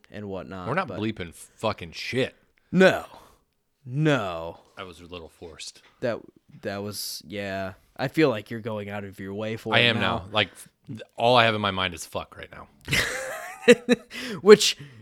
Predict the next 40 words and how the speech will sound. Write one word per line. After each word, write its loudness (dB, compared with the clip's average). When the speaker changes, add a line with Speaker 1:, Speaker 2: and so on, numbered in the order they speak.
Speaker 1:
usually 8
that, 4
I 6
would 2
say 4
that 2
probably 2
makes -2
up -4
a -8
solid 2
sixty -2
percent -4
of -4
your -2
vocabulary -2
Speaker 2:
I 8
Speaker 1:
anyway. 4
Speaker 2:
cuss 0
less -2
on -4
this -2
than -4
I -4
do -4
Speaker 1:
In -6
real -4
Speaker 2:
In -4
Speaker 1:
life. -8
Speaker 2:
real -4
life. -12
Speaker 1:
Yes. -10
I -4
have 0
noticed 0
that -2
as -8
well. -12
Speaker 2:
That's -18
weird. -12